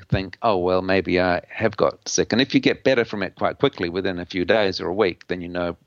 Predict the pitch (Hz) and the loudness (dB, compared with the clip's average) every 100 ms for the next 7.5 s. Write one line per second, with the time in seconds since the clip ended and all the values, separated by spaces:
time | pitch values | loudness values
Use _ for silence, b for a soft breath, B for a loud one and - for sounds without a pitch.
0 | - 98 87 - 82 80 82 - - - | -2 -2 -2 -6 -10 -6 0 0 0 -10
1 | - B B B B B B B 233 156 | -14 B B B B B B B -2 2
2 | 143 226 202 107 - 85 78 - 92 85 | 4 2 2 -2 0 -2 -2 -2 -2 -2
3 | 87 90 82 78 80 - 80 - 85 101 | -6 -6 -6 -6 -6 -4 -6 -6 -8 -6
4 | 135 - - 120 117 113 180 - 85 73 | -8 -4 0 0 0 2 2 2 -2 0
5 | 87 87 92 95 95 - - _ _ - | 0 2 4 2 -2 -12 -16 _ _ -10
6 | - 165 113 90 98 90 95 92 107 98 | -2 2 2 2 -2 0 -2 0 0 2
7 | 110 113 92 82 73 | 2 0 -2 -4 -6